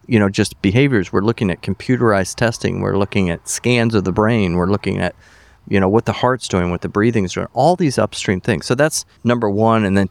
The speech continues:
two is, how do I start to build their autonomic nervous system? Don't get too distracted by the distraction, okay? You see the distraction, and we get so distracted by that, we have to be like, "No, no, no, no.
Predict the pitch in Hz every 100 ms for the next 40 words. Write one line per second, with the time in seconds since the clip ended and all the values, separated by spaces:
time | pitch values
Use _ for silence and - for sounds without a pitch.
0 | - - 208 190 110 98 - - _ _
1 | - 135 135 127 113 - 110 104 - 95
2 | _ 95 107 101 98 98 92 90 87 90
3 | _ _ - 95 101 98 87 87 82 -
4 | 85 87 76 - - - 80 - _ _
5 | - 147 202 - 220 - - - 185 180
6 | 156 139 - 120 123 - 110 95 98 95
7 | 85 - 82 - - 85 73 - - -
8 | _ _ _ _ _ - 98 101 - _
9 | _ - 113 - 202 196 165 139 - 127
10 | 120 - 123 120 117 - _ - 113 113
11 | 117 117 - - 151 165 147 147 139 -
12 | 113 101 101 104 98 117 127 - 117 107
13 | 101 - _ _ _ _ 139 139 139 135
14 | 113 98 85